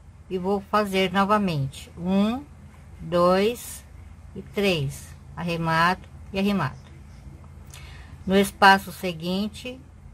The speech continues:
mais uma vez, tá? Mais uma bolinha aqui com três laçadinhas e arrematando duas vezes.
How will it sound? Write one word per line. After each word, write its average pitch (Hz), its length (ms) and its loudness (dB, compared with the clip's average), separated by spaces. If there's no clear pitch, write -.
mais 185 440 4
uma 208 220 0
vez, 160 580 -4
tá? 175 340 2
Mais 170 280 -4
uma 190 160 2
bolinha 185 520 4
aqui 208 440 -4
com 190 220 -2
três 196 500 0
laçadinhas 196 960 -2
e 196 160 2
arrematando 196 680 2
duas 233 440 -4
vezes. 147 560 -4